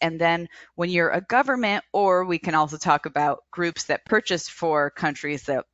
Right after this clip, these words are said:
don't have a large D D P, when you are looking to buy the most vaccines for your buck, you're gonna go for the cheapest vaccine, which will not be the locally made vaccine. And that way, these companies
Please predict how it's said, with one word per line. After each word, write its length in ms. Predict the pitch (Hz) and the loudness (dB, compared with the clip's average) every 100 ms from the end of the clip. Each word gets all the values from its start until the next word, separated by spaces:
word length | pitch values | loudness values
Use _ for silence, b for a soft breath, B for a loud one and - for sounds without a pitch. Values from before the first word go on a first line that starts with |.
| - | -2
don't 240 | 156 185 | -2 0
have 240 | 165 147 147 | 0 2 2
a 260 | 143 135 - _ 151 | 0 -2 -6 _ -4
large 380 | 151 139 139 | -2 -2 -4
D 120 | - 135 | -10 -10
D 120 | 131 | -10
P, 340 | - 139 143 b b b 147 | -8 -8 -8 b b b -4
when 300 | 180 170 170 | 2 2 0
you 580 | 160 156 156 151 151 147 | -4 -2 -2 -2 -4 -2
are 160 | - 147 | 0 0
looking 340 | 147 147 143 | -2 -4 -8
to 160 | 135 143 | -12 -6
buy 340 | 135 139 139 131 | -2 0 -2 -4
the 80 | |
most 300 | 143 151 147 | -4 -4 -4
vaccines 440 | - 135 - 208 185 | -4 -6 -4 -6 -4
for 120 | 185 | -4
your 160 | 170 175 | -4 2
buck, 260 | 240 214 | 2 2
you're 100 | 180 | 0
gonna 160 | 165 156 | -2 -4
go 180 | 147 143 | -2 -4
for 140 | - | -4
the 100 | 135 | -6
cheapest 400 | - 143 131 - | -6 -8 -8 -6
vaccine, 480 | 135 131 220 247 262 | -4 -4 -2 0 0
which 160 | 165 - | -4 -4
will 140 | 151 | -4
not 260 | 139 135 - | -2 -2 -2
be 100 | 143 | -6
the 140 | 139 139 | -2 -2
locally 400 | 139 135 131 131 | -2 -4 -4 -4
made 220 | 123 - | -4 -6
vaccine. 520 | 113 - - 127 104 - b b _ | -8 -8 -10 -10 -10 -18 b b _
And 180 | 160 165 | -2 4
that 220 | 185 175 | 4 4
way, 240 | 170 160 | 2 2
these 220 | 156 160 - | 0 -6 -4
companies 640 | 185 170 156 151 151 - | -6 -4 -4 -2 -4 -8